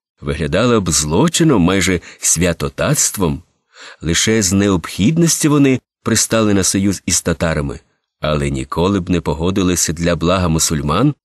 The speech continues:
спрямувати зброю проти християнського народу і православного обряду. Таку думку поділяв весь руський люд, і навіть найзавзятіші вояки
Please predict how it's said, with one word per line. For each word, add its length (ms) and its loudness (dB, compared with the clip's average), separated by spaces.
спрямувати 760 0
зброю 400 0
проти 320 0
християнського 1040 0
народу 680 2
і 120 2
православного 960 2
обряду. 580 0
Таку 280 -6
думку 500 -2
поділяв 440 2
весь 300 0
руський 360 2
люд, 280 0
і 100 2
навіть 380 2
найзавзятіші 1000 0
вояки 560 0